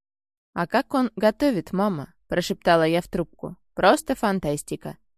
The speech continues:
"Так он ведь кулинарный техникум заканчивал, ему положено, каждому свое". "А еще он умеет подшивать джинсы, представляешь?"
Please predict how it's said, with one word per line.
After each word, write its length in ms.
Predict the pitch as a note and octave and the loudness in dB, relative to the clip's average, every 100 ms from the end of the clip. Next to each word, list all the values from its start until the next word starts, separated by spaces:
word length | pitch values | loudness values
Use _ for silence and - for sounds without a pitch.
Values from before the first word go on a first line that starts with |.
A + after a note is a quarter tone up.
| _ _ _ _ _ _ | _ _ _ _ _ _
"Так 200 | A3 A3 | -4 0
он 140 | F#3 E3+ | 0 0
ведь 200 | E3+ - | -4 -2
кулинарный 560 | F3+ F#3 F3 F#3 F3+ | 0 2 2 0 -2
техникум 540 | - E3+ A3 A3 B3 A3+ | -2 -2 -2 -2 -2 0
заканчивал, 640 | G#3+ G3+ E3 D#3+ D#3+ D#3 | 0 0 -4 -4 -8 -6
ему 300 | D#3 E3+ D#3 | -4 -6 -4
положено, 680 | E3 D#3+ D3+ F3+ A#3+ F#3 C#3+ | 0 2 2 -2 -4 -6 -6
каждому 420 | - D#3+ D#3 E3+ | -2 -2 0 -4
свое". 480 | G3 A3+ A#3 F#3+ D#3 - _ _ _ _ _ _ _ _ | -4 -2 -2 -2 -6 -12 _ _ _ _ _ _ _ _
"А 140 | G#3 A3 | 0 2
еще 260 | - D4 | 2 2
он 140 | G#3 E3 | 2 0
умеет 380 | D#3+ D#3 D#3 | -2 -4 -4
подшивать 440 | - F#3+ B3 C4 A#3 | -6 -4 0 0 0
джинсы, 420 | E3+ E3+ F#3 E3 | -2 -4 -4 -6
представляешь?" 920 | - E3 - E3+ F3 B3+ C4 D#3+ - | -6 -8 -2 0 2 0 0 -4 -12